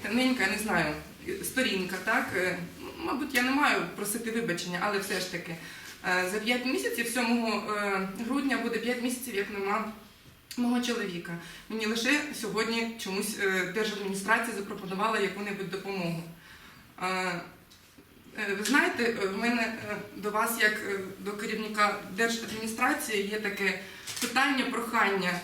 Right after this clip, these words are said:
Е, у нас мало прапорів. Просто я їду, і в нас нема прапорів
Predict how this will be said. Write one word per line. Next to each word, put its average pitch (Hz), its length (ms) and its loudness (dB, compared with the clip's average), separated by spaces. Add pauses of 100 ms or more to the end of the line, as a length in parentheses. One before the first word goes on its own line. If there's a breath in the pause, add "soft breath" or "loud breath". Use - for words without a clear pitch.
(200)
Е, 190 160 0 (220)
у - 60 -2
нас - 320 2 (160)
мало 220 340 4
прапорів. 247 580 -2 (500)
Просто 262 380 0
я 196 120 0
їду, 262 360 2 (120)
і 180 40 -4
в 180 100 -4
нас 233 200 4
нема 247 180 2
прапорів 233 500 0